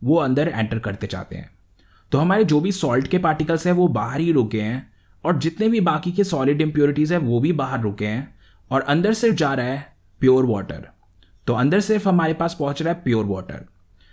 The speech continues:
तो ये काम होता है सेमी परमिएबल मेम्ब्रेन का।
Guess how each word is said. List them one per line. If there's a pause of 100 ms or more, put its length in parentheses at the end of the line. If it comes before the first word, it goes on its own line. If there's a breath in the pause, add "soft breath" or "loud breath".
(180)
तो
ये
काम
होता
है
सेमी
परमिएबल
मेम्ब्रेन
का।